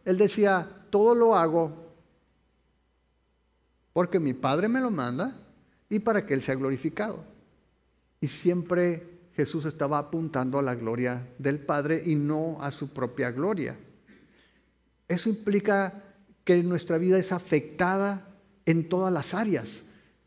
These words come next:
porque a veces como cristianos pensamos que el cristianismo afecta solamente las áreas espirituales.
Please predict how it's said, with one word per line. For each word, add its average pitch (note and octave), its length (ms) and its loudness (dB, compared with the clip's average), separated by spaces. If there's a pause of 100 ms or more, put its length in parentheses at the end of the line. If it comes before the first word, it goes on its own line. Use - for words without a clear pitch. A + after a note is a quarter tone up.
porque F3+ 220 2
a G#3 40 4
veces G#3+ 220 0
como G#3 280 2
cristianos G#3+ 580 2
pensamos E3+ 640 0
que E3+ 100 2
el D#3 80 0
cristianismo E3+ 580 2
afecta F3+ 420 -2
solamente E3 760 -2
las C#3+ 220 -4
áreas D3+ 260 0
espirituales. B2+ 960 -6